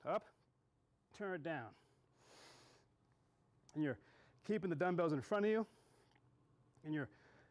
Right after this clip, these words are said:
just working that rhythm. So it's one of those exercises, takes a little practice. Always go light. You know, use five pounds to get the movement down,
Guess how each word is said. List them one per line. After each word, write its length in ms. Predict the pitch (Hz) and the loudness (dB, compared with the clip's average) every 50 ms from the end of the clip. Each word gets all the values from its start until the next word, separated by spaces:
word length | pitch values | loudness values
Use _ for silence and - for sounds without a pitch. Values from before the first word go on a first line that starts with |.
| _ _ _ _ _ _ _ _ _ - _ - | _ _ _ _ _ _ _ _ _ -14 _ -4
just 140 | 151 139 | -2 0
working 340 | 127 143 170 196 196 202 185 180 | 0 2 2 2 2 2 2 4
that 160 | 185 185 170 | 4 4 4
rhythm. 280 | 196 214 180 151 120 - - - - - - - - - - - - - - _ _ _ - - - - - _ _ _ _ - _ _ _ _ _ _ _ | 4 2 2 0 -2 -4 -10 -20 -20 -20 -20 -20 -20 -20 -20 -20 -20 -20 -20 _ _ _ -20 -20 -20 -20 -20 _ _ _ _ -20 _ _ _ _ _ _ _
So 120 | - 160 147 | 0 0 0
it's 100 | 139 120 | 0 0
one 140 | 160 190 202 | 0 0 2
of 60 | 208 | 2
those 180 | 202 180 160 | 2 2 2
exercises, 640 | 180 185 185 185 165 - 196 180 180 175 175 175 139 - - - - _ _ _ _ _ _ _ _ _ _ _ - | 0 -2 -2 -4 -4 -2 0 0 0 0 0 -4 -6 -10 -14 -20 -20 _ _ _ _ _ _ _ _ _ _ _ -10
takes 160 | 165 151 127 | -8 -8 -6
a 40 | 135 | -6
little 220 | 143 175 202 208 | -4 -2 -2 -2
practice. 460 | - - 208 185 175 - - 190 190 - - _ _ _ _ _ _ _ _ _ _ _ _ - | -2 -2 -2 -2 -2 -2 -2 -6 -8 -8 -12 _ _ _ _ _ _ _ _ _ _ _ _ -8
Always 320 | - 147 170 180 185 175 143 | -2 0 2 4 4 4 2
go 160 | 175 185 180 | 2 0 2
light. 320 | 175 196 220 214 147 120 - - - _ _ _ _ _ _ - | 2 0 0 -2 -2 -6 -12 -20 -20 _ _ _ _ _ _ -16
You 60 | 131 | -12
know, 100 | 135 143 | -10 -8
use 240 | 139 143 151 170 165 - | -6 -4 -4 -4 -4 -2
five 260 | - 185 185 190 185 - | -2 0 0 0 -2 -4
pounds 320 | 180 185 190 190 190 165 | -4 -2 -2 -2 -4 -6
to 80 | - 156 | -8 -10
get 140 | 175 151 | -10 -10
the 60 | 156 156 | -8 -6
movement 340 | 170 196 214 175 170 139 | -4 -4 -4 -4 -6 -6
down, 240 | 131 135 131 135 131 | -6 -6 -6 -8 -10